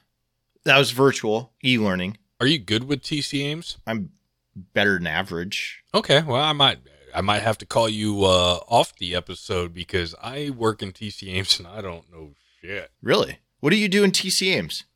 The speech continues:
Speaker 2: So, I mean, here's my thing, is when they said, "Okay, you need to have T C Ames." I'm like, "Okay, what is T C Ames?" And then they gave me access to it, and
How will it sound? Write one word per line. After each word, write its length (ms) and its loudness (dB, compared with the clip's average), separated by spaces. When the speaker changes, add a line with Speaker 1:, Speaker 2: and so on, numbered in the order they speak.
Speaker 2:
So, 320 0
I 60 -12
mean, 160 2
here's 220 2
my 140 4
thing, 340 -4
is 360 0
when 680 2
they 180 4
said, 360 4
"Okay, 260 -2
you 160 -8
need 200 -6
to 40 -6
have 220 0
T 200 -8
C 280 -6
Ames." 380 -6
I'm 80 -20
like, 140 -8
"Okay, 300 4
what 240 6
is 200 -4
T 200 -4
C 240 -2
Ames?" 360 -6
And 600 0
then 380 -2
they 120 4
gave 320 2
me 200 -12
access 540 -2
to 200 -4
it, 180 -4
and 680 0